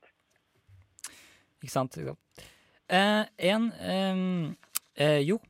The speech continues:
eh, vi skal, eh, til, eh, sitt spørsmål nå. Eh, hvis du skal s-, kan se inn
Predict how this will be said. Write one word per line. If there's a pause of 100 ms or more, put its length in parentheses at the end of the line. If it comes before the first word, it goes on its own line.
(560)
eh,
vi
skal,
eh,
til,
eh,
sitt
spørsmål
nå. (100)
Eh, (280)
hvis
du
skal
s-, (260)
kan
se
inn